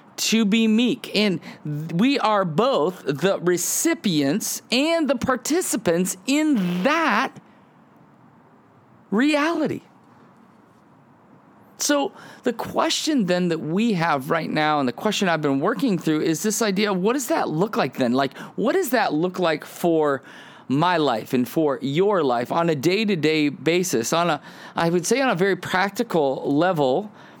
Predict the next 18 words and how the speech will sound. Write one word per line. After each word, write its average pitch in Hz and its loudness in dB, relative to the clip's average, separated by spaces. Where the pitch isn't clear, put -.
Um, 180 0
let's 240 0
look 285 0
at 240 2
our 190 2
society. 160 0
So - -2
let's 202 -2
just 226 -4
kinda 190 0
slow 220 0
down. 175 0
Let's 160 -2
look 226 0
at 185 2
our 160 2
society. 131 0
Where 240 0